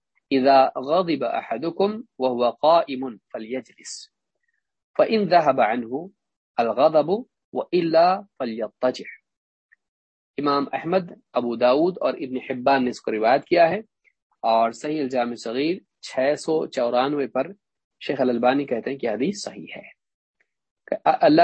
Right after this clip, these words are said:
کے رسول صلی اللہ علیہ وسلم فرماتے ہیں، جب تم میں سے کسی کو غصہ آئے اور وہ کھڑا ہو تو بیٹھ جائے۔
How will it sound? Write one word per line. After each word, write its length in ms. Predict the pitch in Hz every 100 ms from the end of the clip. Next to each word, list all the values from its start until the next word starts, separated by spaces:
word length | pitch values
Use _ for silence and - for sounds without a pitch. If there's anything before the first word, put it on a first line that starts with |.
| 165
کے 60 | 147
رسول 260 | 139 170
صلی 180 | 165 135
اللہ 180 | 120 127
علیہ 200 | 131 120
وسلم 180 | 120 123
فرماتے 380 | 110 107 101 101
ہیں، 220 | 120 165 _ _ _ _
جب 160 | 151 156
تم 260 | - 220
میں 80 | 226
سے 180 | 196 156
کسی 320 | - 147 196
کو 100 | 170
غصہ 340 | 127 131 -
آئے 320 | 135 107 110 185 _ _ _ _ _ _
اور 120 | 127
وہ 120 | 143 -
کھڑا 400 | - - 170 160
ہو 240 | 131 185
تو 360 | _ _ _ 98
بیٹھ 300 | 104 85 85
جائے۔ 200 | -